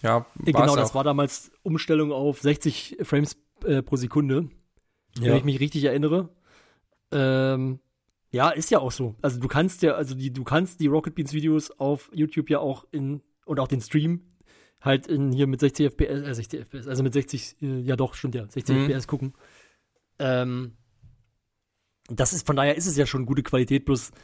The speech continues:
Speaker 2: ich nehme wirklich an, dass sie jetzt von sowas wie vier K und so sprechen, dass man jetzt sagt, okay, in dem Player, äh, haben wir halt,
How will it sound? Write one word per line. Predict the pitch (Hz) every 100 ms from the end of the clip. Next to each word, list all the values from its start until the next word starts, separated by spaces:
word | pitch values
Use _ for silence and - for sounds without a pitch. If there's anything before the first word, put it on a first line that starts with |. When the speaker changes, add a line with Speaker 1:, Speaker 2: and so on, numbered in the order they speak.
| _ _ _ _
Speaker 2:
ich | 160 147 -
nehme | 143 165 151
wirklich | 170 165 -
an, | 151 165
dass | 139
sie | 139
jetzt | 139 - -
von | 139 127
sowas | 139 -
wie | 135
vier | 120 147
K | 123 131 127
und | 120
so | 123
sprechen, | - 123 117 120
dass | 117
man | 123
jetzt | 120 131
sagt, | 123 -
okay, | 139 123 127
in | 147 131
dem | 127
Player, | 127 131 135 127 - _ _ -
äh, | 139
haben | 127 120 131
wir | 127
halt, | 120 127 117